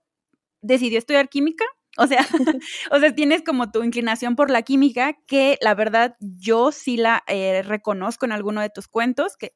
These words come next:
Speaker 1: que tampoco es que, que haya, eh, que conozca toda tu, tu obra, pero al menos en Ansibles sí puedo de repente así reconocer algún guiño, que no sé si sea por tu formación o simplemente yo me lo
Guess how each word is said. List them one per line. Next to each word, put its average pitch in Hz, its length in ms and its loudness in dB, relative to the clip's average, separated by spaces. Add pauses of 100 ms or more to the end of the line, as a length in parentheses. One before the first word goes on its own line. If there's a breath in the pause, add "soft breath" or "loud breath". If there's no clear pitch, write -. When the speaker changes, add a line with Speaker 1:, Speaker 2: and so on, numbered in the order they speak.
Speaker 1:
que 196 80 -16
tampoco 214 380 -6
es 226 140 -6
que, 220 320 -4 (500 soft breath)
que 220 160 -2
haya, 196 600 4
eh, 180 300 -4 (240)
que 226 120 4
conozca 220 360 0
toda 233 240 4
tu, 208 300 -2
tu 220 140 4
obra, 240 320 4
pero 196 260 -2
al 208 140 0
menos 254 280 2
en 247 120 0
Ansibles 247 640 0
sí 254 260 -4
puedo 254 400 0
de 220 180 -2
repente 233 500 -4
así 240 180 -4
reconocer 214 540 -4
algún 226 340 0
guiño, 214 460 0 (420 soft breath)
que 220 100 0
no 233 160 2
sé 247 80 -8
si 247 120 -4
sea 220 220 0
por 226 140 -2
tu 220 80 -4
formación 214 540 -4
o 196 140 -2
simplemente 202 580 -6
yo 196 140 -4
me 196 180 -6
lo 180 340 -6